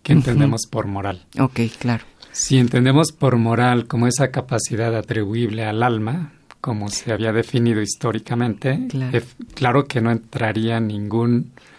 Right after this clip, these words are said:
Speaker 1: ninguna especie en ese tipo de definición.
Speaker 2: Pero ahí sí ni el ser humano, ¿no? <laughs>
Speaker 1: Ni el ser humano, <laughs> efectivamente.
Speaker 2: Ajá.
Speaker 1: Pero si redefinimos el término de moral bajo otra caracterización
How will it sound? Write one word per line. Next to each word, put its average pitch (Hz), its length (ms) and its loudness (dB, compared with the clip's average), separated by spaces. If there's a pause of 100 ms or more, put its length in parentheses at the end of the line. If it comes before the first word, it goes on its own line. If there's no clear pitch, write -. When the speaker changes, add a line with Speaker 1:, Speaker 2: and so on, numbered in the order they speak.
(240)
Speaker 1:
ninguna 127 360 4
especie 127 720 0 (500)
en 113 200 -2
ese 107 240 -4
tipo 117 280 -4
de 101 120 -2
definición. 101 760 -6 (140)
Speaker 2:
Pero 143 160 0
ahí 143 60 4
sí 151 140 -2
ni 156 160 6
el 123 100 2
ser - 180 -2
humano, 147 320 -2
¿no? 165 200 -6 (100)
<laughs> 143 480 4
Speaker 1:
Ni 131 160 6
el 233 120 4
ser 139 220 4
humano, 131 360 6 (460)
<laughs> - 420 0
efectivamente. 120 880 2
Speaker 2:
Ajá. 196 440 2 (260)
Speaker 1:
Pero 147 260 8
si 139 220 4
redefinimos 127 960 4
el 104 240 -4
término 120 380 2
de 107 100 -2
moral 101 500 -2 (380)
bajo 113 480 0
otra 127 320 0
caracterización 110 1200 -4